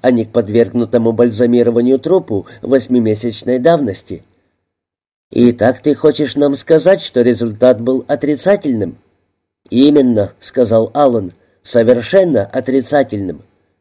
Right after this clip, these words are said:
"Какие лекарства охватывает ваш скрининг?" спросил Джек. "Включает ли он дигиталис?" "Дигиталис включает", ответил Аллан и, чуть привстав, передал Джеку листок со списком лекарств.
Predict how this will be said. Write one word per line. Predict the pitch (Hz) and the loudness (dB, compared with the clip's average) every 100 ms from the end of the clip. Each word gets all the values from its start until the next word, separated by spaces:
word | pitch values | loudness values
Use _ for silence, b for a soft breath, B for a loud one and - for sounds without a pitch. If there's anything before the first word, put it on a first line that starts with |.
| _ _ _ _ _ _ _ _ _ _ - | _ _ _ _ _ _ _ _ _ _ -2
"Какие | 107 104 135 | -2 2 4
лекарства | 139 151 151 196 156 - 110 | 4 4 4 0 0 -2 0
охватывает | 107 113 120 120 120 117 | 0 2 2 2 0 0
ваш | 110 123 117 | 0 0 0
скрининг?" | - 156 180 147 98 - - b | -8 -4 -2 -2 -4 -8 -20 b
спросил | - - 107 107 110 110 | -16 -2 -2 0 -6 -4
Джек. | 131 127 - _ _ _ | -2 -4 -6 _ _ _
"Включает | - 120 117 - 117 120 131 | -6 0 0 2 2 4 2
ли | |
он | 127 | 0
дигиталис?" | 117 117 139 135 170 123 92 - _ _ _ _ _ _ _ _ - | 0 0 0 2 2 2 -4 -12 _ _ _ _ _ _ _ _ -10
"Дигиталис | 98 107 104 107 113 131 139 - | -2 -2 0 0 2 4 2 0
включает", | - 139 147 - 180 139 - _ _ - | -10 0 0 2 2 2 -2 _ _ -8
ответил | 113 101 107 107 113 - | -8 -4 -4 -4 -6 0
Аллан | 165 135 98 87 b b | 0 2 -4 -8 b b
и, | 117 | -6
чуть | 117 120 - | -2 -4 0
привстав, | 135 123 - 180 160 - b b b | -2 0 2 2 2 -8 b b b
передал | 123 120 117 120 120 | 2 2 4 2 0
Джеку | 107 104 110 | 0 0 0
листок | 107 107 - 101 101 | -2 -2 -2 -4 -2
со | 120 | -4
списком | 120 - 98 - 104 | -4 -6 -8 -6 -2
лекарств. | 120 120 147 117 - | -2 0 -2 -4 -18